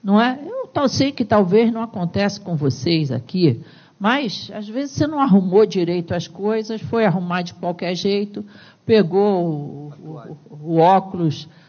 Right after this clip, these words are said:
botou em qualquer lugar, pegou a carteira, sempre, chave do carro, chave do carro, e carteira.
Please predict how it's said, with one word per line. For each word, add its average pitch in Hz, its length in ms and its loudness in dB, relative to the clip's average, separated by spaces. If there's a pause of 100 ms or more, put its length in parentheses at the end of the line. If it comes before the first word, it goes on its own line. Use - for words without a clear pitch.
(160)
botou 175 380 2
em 170 80 -4
qualquer 165 340 -2
lugar, 175 580 -2 (320)
pegou 185 360 2
a 180 40 6
carteira, 180 760 2
sempre, 202 640 0
chave 262 360 0
do 240 80 -6
carro, 143 400 0 (280)
chave 107 180 -4
do - 80 -16
carro, - 240 -14 (480)
e 180 100 2
carteira. 175 680 0